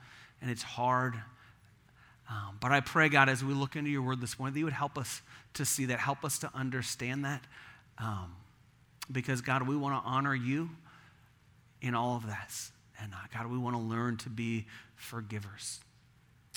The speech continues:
In Jesus' name, amen. You know, it's just, I just, I, I think one of the reasons that I maybe feel a weight about this sermon is that when we, when we live as forgivers,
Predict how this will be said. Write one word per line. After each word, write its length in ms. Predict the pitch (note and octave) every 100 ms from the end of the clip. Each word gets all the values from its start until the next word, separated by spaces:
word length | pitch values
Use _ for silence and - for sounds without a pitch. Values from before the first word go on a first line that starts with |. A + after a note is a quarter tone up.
| - B2+
In 120 | G#2+
Jesus' 340 | A2+ A2+ -
name, 460 | A2 A2 G#2 G2 - A#2+
amen. 460 | G#2 G#2 G#2+ F#2+ - - - - - - - - - - - - -
You 100 | D3
know, 160 | D#3
it's 200 | D#3 C#3
just, 160 | D3+ C3+
I 140 | B2+
just, 260 | B2+ D3+ - C3+
I, 140 | B2 B2+ - - -
I 60 |
think 320 | - G#3+ A#3 E3+
one 100 | F3
of 60 |
the 80 | D3+
reasons 380 | C#3+ D3+ D#3 C#3
that 80 | C3
I 80 |
maybe 280 | C3 C#3 C#3+
feel 380 | B2+ - D#3+ C#3+
a 80 | B2
weight 360 | G#2+ A#2+ D3 -
about 360 | B2 B2 B2
this 140 | C3+ -
sermon 460 | - C3 C#3 D3 C#3
is 200 | C3 C3+
that 180 | B2+ - - - - - - - - - - - - - -
when 320 | E3 E3+ D#3
we, 540 | F#3 G#3+ A#3+ B3 B3 - - - - -
when 220 | E3 F#3
we 140 | A#3+
live 500 | C4 F#3+ D#3+ F3 F#3+
as 260 | F#3+ D#3+ B2+
forgivers, 1000 | - - D3 A2+ B2 B2+ D3+ F3+ D#3+